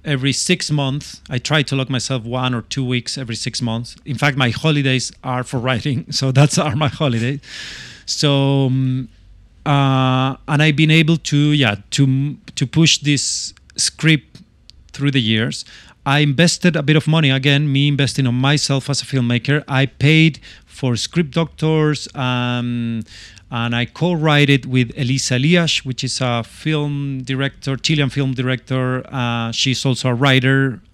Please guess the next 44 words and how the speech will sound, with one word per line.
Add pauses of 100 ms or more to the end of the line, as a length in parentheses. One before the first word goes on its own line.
Uh,
she
has
written
a
lot
of (400)
feature
films
here
and
T
V
stuff. (560)
So
she,
she's
way
more
experienced
than
me
as
an,
as
a
writer,
you
know?
It's
good
that
a
filmmaker (160)
has
to
write.
It's
good.
You
need
to
train
yourself.